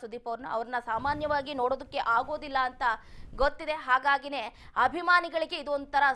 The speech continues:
ಸಿಹಿ ಸುದ್ದಿ. ಕಿಚ್ಚ ಸುದೀಪ್ ಅವರು ಈಗ ಪ್ರಚಾರದಲ್ಲಿ ಸಿಗ್ತಾರೆ ಅಂತಂದ್ರೆ ಯಾರ್ ತಾನೇ ನೋಡೋದಕ್ಕೆ ಇಷ್ಟಪಡೋದಿಲ್ಲ. ಹಾಗಾಗಿನೇ ನಿನ್ನೆ ಶಿಗ್ಗಾವಿ ತುಂಬಾ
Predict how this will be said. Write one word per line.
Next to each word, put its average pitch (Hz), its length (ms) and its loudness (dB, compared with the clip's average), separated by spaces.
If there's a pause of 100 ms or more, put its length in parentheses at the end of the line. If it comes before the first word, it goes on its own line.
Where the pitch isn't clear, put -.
(100)
ಸಿಹಿ 269 300 -6
ಸುದ್ದಿ. - 460 -10 (160)
ಕಿಚ್ಚ 254 160 -6 (140)
ಸುದೀಪ್ 294 320 -8
ಅವರು 285 180 0
ಈಗ 269 180 -4 (460)
ಪ್ರಚಾರದಲ್ಲಿ 269 1120 6 (140)
ಸಿಗ್ತಾರೆ 320 400 6
ಅಂತಂದ್ರೆ 302 380 0
ಯಾರ್ 269 260 8
ತಾನೇ 285 240 2
ನೋಡೋದಕ್ಕೆ 269 680 0 (100)
ಇಷ್ಟಪಡೋದಿಲ್ಲ. 269 720 2 (380)
ಹಾಗಾಗಿನೇ 254 680 4
ನಿನ್ನೆ 254 260 -8
ಶಿಗ್ಗಾವಿ 262 520 0
ತುಂಬಾ 269 600 0